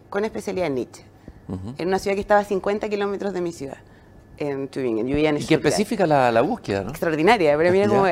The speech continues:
Speaker 1: me acaban de,
Speaker 2: Sí.
Speaker 1: como, como era una propuesta de matrimonio con Alemania en ese
Speaker 2: <laughs>
Speaker 1: momento,
Speaker 2: Ya.
Speaker 1: como me acaban de decir todo lo perfecto, y postulé, igual que mucha gente,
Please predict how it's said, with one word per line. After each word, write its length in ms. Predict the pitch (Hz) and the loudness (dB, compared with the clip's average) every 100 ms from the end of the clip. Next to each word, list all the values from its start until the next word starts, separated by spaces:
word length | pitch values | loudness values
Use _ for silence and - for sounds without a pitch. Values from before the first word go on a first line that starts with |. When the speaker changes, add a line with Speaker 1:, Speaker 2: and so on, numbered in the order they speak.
| 170 | 2
Speaker 1:
me 80 | 202 | 2
acaban 260 | 185 214 247 | 2 2 2
de, 180 | 226 214 | 0 0
Speaker 2:
Sí. 60 | |
Speaker 1:
como, 240 | 202 202 190 | -2 -4 -4
como 140 | 202 220 | -2 -2
era 140 | 277 | -2
una 180 | 262 247 | -2 -2
propuesta 340 | 220 240 254 | 0 -2 -2
de 40 | 269 | -4
matrimonio 440 | 226 208 233 240 | -2 0 0 -2
con 140 | 220 | -2
Alemania 340 | 202 196 226 226 | -2 4 4 4
en 60 | |
ese 200 | - - | 2 2
Speaker 2:
<laughs> 20 | 220 | 0
Speaker 1:
momento, 380 | 175 170 180 | 2 0 -2
Speaker 2:
Ya. 60 | 196 | -4
Speaker 1:
como 360 | 214 190 190 180 - - | -2 -2 -4 -6 -10 -8
me 100 | 185 | -6
acaban 300 | 208 220 226 | -4 -4 -4
de 60 | 208 | -6
decir 220 | 208 208 | -6 -6
todo 200 | 214 220 | -4 -4
lo 80 | 220 | -4
perfecto, 500 | 185 180 180 - 247 - - - - - - | -6 -6 -10 -6 -8 -10 -20 -20 -20 -18 -8
y 120 | 185 | -4
postulé, 560 | 175 170 196 220 233 | -4 -4 -2 0 0
igual 200 | 233 185 | 0 -2
que 80 | 185 | -2
mucha 240 | 185 202 214 | -4 -4 -4
gente, 400 | 226 220 247 | -4 -4 -6